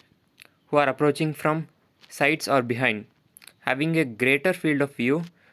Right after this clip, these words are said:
will help you watch out for enemies approaching from all the sides. Thanks for watching.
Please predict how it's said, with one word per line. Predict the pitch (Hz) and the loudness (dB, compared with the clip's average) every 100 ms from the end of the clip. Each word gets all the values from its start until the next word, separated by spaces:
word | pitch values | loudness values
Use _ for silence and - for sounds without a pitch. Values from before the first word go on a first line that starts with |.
| _ | _
will | 131 | -4
help | 135 139 156 170 180 | 0 2 2 0 2
you | 170 175 170 _ _ _ _ _ _ _ _ - | 2 2 -6 _ _ _ _ _ _ _ _ -2
watch | 135 139 | 0 2
out | 160 156 | 0 2
for | 165 | -2
enemies | 135 135 139 147 165 - - _ _ _ _ _ _ _ _ | 0 2 2 0 -2 -6 -18 _ _ _ _ _ _ _ _
approaching | - 131 151 147 156 147 | -4 -2 0 0 0 -6
from | - 151 - | -4 -6 0
all | 127 135 | 2 2
the | |
sides. | 135 123 104 - - _ _ _ _ _ _ _ _ _ _ _ _ _ _ _ _ _ _ _ _ _ _ _ _ _ _ _ - | 0 0 0 -4 -20 _ _ _ _ _ _ _ _ _ _ _ _ _ _ _ _ _ _ _ _ _ _ _ _ _ _ _ -8
Thanks | - 147 | -6 -4
for | 165 | 0
watching. | 151 151 170 165 | 2 2 0 -4